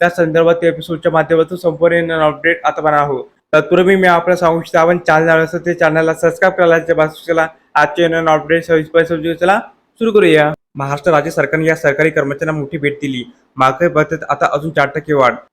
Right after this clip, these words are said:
महाराष्ट्राचे मुख्यमंत्री एकनाथ शिंदे यांच्या सरकारने सरकारी कर्मचाऱ्यांना मोठी भेट दिली आहे.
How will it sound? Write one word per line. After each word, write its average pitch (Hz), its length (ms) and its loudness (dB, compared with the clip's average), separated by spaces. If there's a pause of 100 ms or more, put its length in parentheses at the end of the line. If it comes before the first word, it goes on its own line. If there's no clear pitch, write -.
(200)
महाराष्ट्राचे 151 500 -4
मुख्यमंत्री 151 580 -2
एकनाथ 156 260 -2
शिंदे 156 260 -6
यांच्या 143 260 -2
सरकारने 143 460 -4 (360)
सरकारी 147 280 2
कर्मचाऱ्यांना 156 540 0
मोठी 143 200 -6
भेट 139 240 0
दिली 143 180 -4
आहे. 139 220 -6